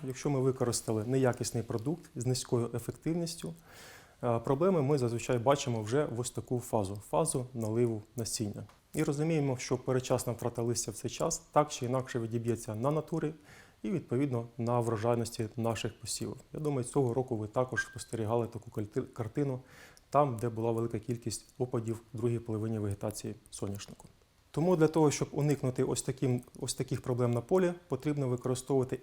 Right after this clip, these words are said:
якісні, ефективно і дійсно перевірені продукти, яким є Амістар Голд. Щодо іншого нашого продукту для соняшника і для ріпаку, а саме Сетар, це є також досить гарне поєднання властивостей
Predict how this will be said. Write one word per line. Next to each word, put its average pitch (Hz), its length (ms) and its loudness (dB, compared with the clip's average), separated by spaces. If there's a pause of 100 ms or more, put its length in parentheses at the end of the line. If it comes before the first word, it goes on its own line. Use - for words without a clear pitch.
якісні, 139 640 0
ефективно 135 540 -4 (100)
і 139 160 -2 (100)
дійсно 127 440 -2
перевірені 113 580 0 (140)
продукти, 120 440 -2
яким 113 320 0
є 113 280 0 (180)
Амістар 110 360 -2
Голд. 101 300 -10 (720)
Щодо 160 200 4
іншого 196 300 6
нашого 170 260 2
продукту 160 380 2
для 131 140 2
соняшника 131 520 0
і 127 120 2
для 123 160 2
ріпаку, 123 560 0
а 127 60 -4
саме 117 320 0
Сетар, 170 380 2 (100)
це 156 320 4
є 127 380 2 (200)
також 127 360 2
досить 120 280 0
гарне 117 300 2
поєднання 117 640 2 (220)
властивостей 139 760 0